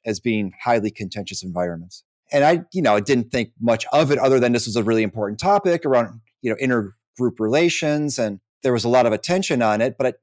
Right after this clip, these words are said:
this idea of customer experience didn't exist, and I never connected it to customer experience until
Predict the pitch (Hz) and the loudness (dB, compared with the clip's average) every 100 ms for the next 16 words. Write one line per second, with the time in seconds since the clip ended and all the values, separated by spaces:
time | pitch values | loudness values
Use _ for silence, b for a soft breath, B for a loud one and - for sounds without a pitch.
0 | _ - 147 156 135 170 151 - 139 - | _ -6 0 2 2 2 2 0 -6 -2
1 | 135 113 - 151 135 110 - 127 104 92 | -4 -4 -2 0 0 0 -2 -4 -4 -6
2 | 104 135 - - 120 127 135 123 113 113 | -2 -2 -2 -4 -2 0 2 0 -4 -2
3 | 117 151 - 110 110 - 107 110 - 107 | 0 0 0 -2 -2 -6 -6 -6 -6 -10
4 | 92 - 107 104 107 - 101 120 110 104 | -10 -4 -2 0 -2 -6 -8 0 2 2